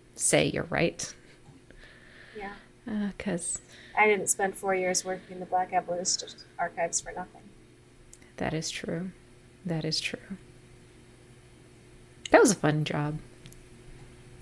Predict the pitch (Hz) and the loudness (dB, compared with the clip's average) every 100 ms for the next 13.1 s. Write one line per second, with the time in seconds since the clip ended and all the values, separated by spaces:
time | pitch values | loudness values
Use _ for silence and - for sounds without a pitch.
0 | - - - 294 277 262 - 208 - - | -2 -2 -2 8 10 12 12 12 12 12
1 | - - - - 302 - 277 - 320 - | 4 0 -6 4 6 8 6 6 4 2
2 | - - - - - - - - - - | -8 -8 -14 -6 2 8 8 8 2 -6
3 | - - 233 233 220 185 175 - 202 175 | -14 10 12 12 12 12 12 12 12 12
4 | 247 240 220 - 226 196 185 - - - | 12 12 12 12 8 8 4 -8 -14 -16
5 | - - 196 196 - 269 262 - 233 226 | -20 -8 -4 0 12 12 12 12 6 8
6 | 214 - - - 185 180 175 170 156 156 | 6 2 -4 0 4 6 6 4 4 6
7 | 160 - 160 160 151 - - - - - | 4 4 0 2 0 -6 -14 -20 -20 -20
8 | - - 247 233 214 226 262 294 349 311 | -20 4 10 10 8 4 8 8 6 2
9 | 185 175 170 196 185 185 160 160 180 160 | 4 8 8 6 4 4 6 6 4 2
10 | 165 170 151 147 160 170 - 185 196 214 | 0 0 2 4 4 4 2 2 4 4
11 | 214 254 226 175 175 180 175 - 175 190 | 4 0 2 6 8 6 4 0 2 2
12 | 175 190 - - 175 196 - - - - | 0 -6 -4 2 2 2 -4 -8 -8 -10
13 | - | -14